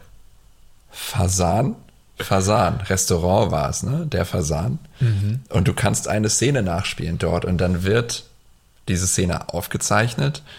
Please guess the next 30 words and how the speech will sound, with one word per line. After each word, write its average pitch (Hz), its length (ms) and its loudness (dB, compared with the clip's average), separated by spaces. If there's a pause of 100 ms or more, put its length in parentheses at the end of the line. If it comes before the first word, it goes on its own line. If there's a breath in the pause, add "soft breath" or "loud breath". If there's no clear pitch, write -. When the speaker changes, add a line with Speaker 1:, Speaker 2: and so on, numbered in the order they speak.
(260 loud breath)
Speaker 1:
und - 240 -2
die 90 240 0
Kameraperspektiven 101 1120 0
werden 92 240 2
so 92 260 0
zusammengebaut, 101 840 0
dass 92 140 -2
es - 200 -2
aussieht, 107 400 0
als 92 160 -2
würdest 95 280 -2
du 85 60 -2
dich 87 180 -4
mit - 260 -6
Emily, 101 420 -2
die 87 220 0
noch 90 240 -2
immer 110 380 4
bei 90 140 2
G 90 140 0
Z - 220 0
S - 340 2
Z - 260 2
mitspielt 135 560 0 (140)
oder 82 240 0
eine 87 180 0
Rolle 92 280 0
hat, 104 140 0 (420 loud breath)
unterhalten. 92 640 0 (640 loud breath)
Äh, - 100 -4